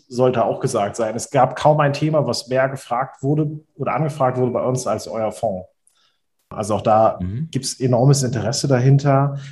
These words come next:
Speaker 1: Bevor wir da reinsteigen, vielleicht noch mal zu euch und eurem Background. Es ist ganz spannend. Ähm, ihr kommt ja mit eurem Background aus der Psychologie und aus dem Ingenieurstum.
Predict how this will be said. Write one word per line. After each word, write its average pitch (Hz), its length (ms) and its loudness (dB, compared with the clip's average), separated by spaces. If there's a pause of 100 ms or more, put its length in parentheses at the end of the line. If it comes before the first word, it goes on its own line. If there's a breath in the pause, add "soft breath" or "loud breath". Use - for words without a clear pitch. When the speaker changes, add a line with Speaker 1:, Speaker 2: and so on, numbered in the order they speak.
(120)
Speaker 1:
Bevor 120 320 2
wir 139 60 4
da 131 100 4
reinsteigen, 139 580 0
vielleicht 131 280 0
noch 143 100 2
mal 131 160 2
zu - 280 -8
euch 165 280 -2
und 139 100 -6
eurem 131 280 -2
Background. 95 680 -12 (580 soft breath)
Es 139 120 -4
ist 147 140 -2
ganz - 440 2
spannend. 127 640 0
Ähm, 113 420 -2
ihr 131 100 -2
kommt 156 180 2
ja 120 400 4
mit 120 200 -4
eurem 120 360 2
Background 127 320 0
aus 110 100 -2
der - 80 -8
Psychologie 127 540 0
und 127 100 0
aus 110 140 -4
dem - 80 -4
Ingenieurstum. 147 920 0